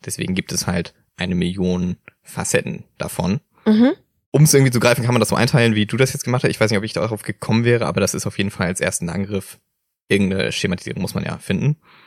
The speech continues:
Speaker 1: Genau. Und weil das gerade aktuell ist, nehmen wir das ja hier als kleine Aufschlagfolge zu diesen Themen. Die Kurzzusammenfassung ist, dass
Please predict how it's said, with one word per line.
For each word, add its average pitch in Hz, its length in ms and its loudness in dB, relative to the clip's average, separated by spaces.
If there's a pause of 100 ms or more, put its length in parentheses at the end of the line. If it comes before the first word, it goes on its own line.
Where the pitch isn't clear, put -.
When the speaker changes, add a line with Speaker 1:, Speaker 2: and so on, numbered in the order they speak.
(380)
Speaker 1:
Genau. - 240 -8
Und - 500 0 (200)
weil 98 160 2
das 95 100 -2
gerade 101 160 0
aktuell 90 200 2
ist, 104 80 2
nehmen 104 160 2
wir 95 60 2
das 95 120 0
ja 95 120 2
hier 92 240 2
als - 200 -2
kleine 90 320 0
Aufschlagfolge 92 680 -4
zu 92 540 -4 (400)
diesen - 240 -10
Themen. - 360 -8 (1040)
Die 156 140 -6
Kurzzusammenfassung 107 840 0
ist, - 480 0
dass 101 680 0